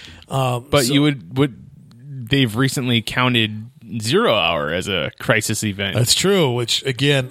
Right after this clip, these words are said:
Speaker 1: I love Zero Hour, but I don't count it.
Speaker 2: But it, it re-, it rebooted the wor-, the world again.
Speaker 1: Well, it did and it didn't. You know, it's one of those things 'cause there were changes, but they were ever so slight.
Speaker 2: They were very slight.
Speaker 1: You know, so it's like, okay,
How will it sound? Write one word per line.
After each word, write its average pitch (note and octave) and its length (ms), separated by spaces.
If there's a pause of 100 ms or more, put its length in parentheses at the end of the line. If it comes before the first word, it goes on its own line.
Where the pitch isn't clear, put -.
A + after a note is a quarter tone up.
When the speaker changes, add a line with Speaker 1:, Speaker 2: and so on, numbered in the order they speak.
(140)
Speaker 1:
I C3+ 160
love C#3 340
Zero C3+ 340
Hour, E3+ 240
but C3+ 140
I A#2 80
don't A#2 260
count B2+ 320
it. D3 220
Speaker 2:
But G#3+ 140
it, F#3+ 120
it D#3 300
re-, D3 120
it - 120
rebooted D3 680
the B2+ 80
wor-, E3+ 260
the B2+ 160
world A3 240
again. F2+ 480
Speaker 1:
Well, D4 280
it - 140
did D#4 180
and C#4+ 40
it G3 80
didn't. D3 400
You D#3+ 80
know, D#3+ 140
it's - 100
one F#3+ 80
of F#3 60
those D#3 120
things D#3 220
'cause D3+ 80
there E3+ 140
were F3+ 180
changes, D#3 560
but D3 140
they C#3 80
were C#3 80
ever C#3+ 200
so C#3 180
slight. C3 380
Speaker 2:
They A#2+ 80
were A#2 120
very A#2 240
slight. D#2 400
Speaker 1:
You B2+ 120
know, A#2+ 260
so A#2+ 180
it's A2+ 180
like, A#2+ 160
okay, A2+ 400